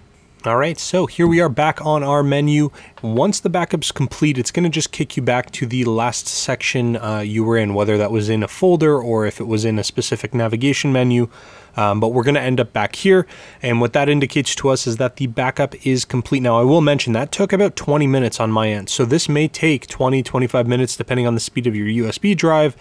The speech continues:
and just how things are connected. So even if it feels like it's dragging along, just let it do its thing. Do not turn it off in the middle of the backup,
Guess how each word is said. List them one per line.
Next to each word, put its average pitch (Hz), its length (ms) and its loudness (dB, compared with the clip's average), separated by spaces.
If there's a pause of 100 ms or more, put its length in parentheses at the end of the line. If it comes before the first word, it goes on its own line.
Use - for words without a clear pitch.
(340)
and 117 220 2
just 120 160 -2
how 123 160 0
things 123 240 0
are 113 80 0
connected. 143 440 -2
So 120 280 2 (320)
even 156 260 2
if 156 100 -2
it 156 80 -2
feels 165 240 2
like 156 200 2
it's 131 160 -2
dragging 131 400 2
along, 139 400 2
just 127 260 -2
let 127 260 2
it 135 220 0
do 123 220 0
its - 160 -4
thing. 151 280 0
Do 120 120 -4
not 127 280 0
turn 127 220 -2
it 120 80 0
off 120 220 0
in 113 80 0
the 110 60 0
middle 110 280 0
of 110 100 -6
the 107 120 -2
backup, 120 520 -2